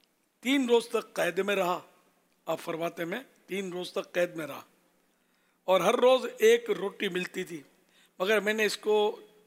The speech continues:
روٹی کو ٹچ بھی نہیں کیا۔ جب مجھے وہاں سے نکالا گیا تو میں بھاگ گیا۔ اب چونکہ میں والدین کا بیٹا بھی اکلوتا، اکلوتا بولتے ہیں، ایک ہی ہو تو اکلوتا بولتے ہیں،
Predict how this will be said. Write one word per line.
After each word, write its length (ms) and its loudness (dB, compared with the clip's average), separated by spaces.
روٹی 360 -4
کو 220 -4
ٹچ 240 -2
بھی 120 -8
نہیں 220 -14
کیا۔ 100 -14
جب 240 2
مجھے 280 0
وہاں 280 0
سے 180 -6
نکالا 560 2
گیا 320 2
تو 120 -4
میں 180 0
بھاگ 320 0
گیا۔ 180 0
اب 180 -4
چونکہ 220 -6
میں 200 2
والدین 460 0
کا 120 4
بیٹا 360 -2
بھی 240 -4
اکلوتا، 480 -4
اکلوتا 420 -2
بولتے 240 -2
ہیں، 80 2
ایک 200 0
ہی 60 -6
ہو 120 -6
تو 120 -10
اکلوتا 340 -10
بولتے 300 -18
ہیں، 80 -20